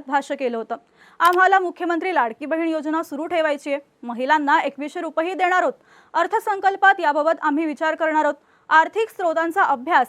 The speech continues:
आणि विचार करूनच अशा प्रकारचे निर्णय घेणं शक्य आहे. आम्ही दिलेली सर्व आश्वासने पूर्ण करू आणि त्यासाठी योग्य ती व्यवस्था करू," असं फडणवीसांनी माध्यमांशी बोलताना सांगितलं होतं. दरम्यान हिवाळी अधिवेशनात फडणवीस सरकारकडून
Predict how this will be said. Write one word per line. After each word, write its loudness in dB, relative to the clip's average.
आणि -2
विचार -6
करूनच -2
अशा 2
प्रकारचे -2
निर्णय -2
घेणं -6
शक्य -6
आहे. -6
आम्ही 2
दिलेली -4
सर्व -2
आश्वासने 0
पूर्ण -6
करू -2
आणि 0
त्यासाठी 2
योग्य -4
ती -8
व्यवस्था 0
करू," -2
असं -4
फडणवीसांनी -2
माध्यमांशी -4
बोलताना -4
सांगितलं -4
होतं. -6
दरम्यान 2
हिवाळी 2
अधिवेशनात 0
फडणवीस -2
सरकारकडून -2